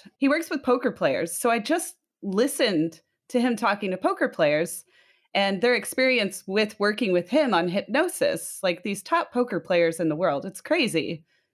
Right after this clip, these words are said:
And how they've tackled issues like self-belief and holding themselves back, or money issues even,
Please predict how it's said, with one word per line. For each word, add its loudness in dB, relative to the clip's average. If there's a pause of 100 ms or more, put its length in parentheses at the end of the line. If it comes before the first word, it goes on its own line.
(200)
And 2 (180)
how 2
they've -2 (680)
tackled 0
issues -2
like 2
self-belief -2 (100)
and -2 (200)
holding 0
themselves -2
back, 0
or 0
money 2
issues -2
even, -2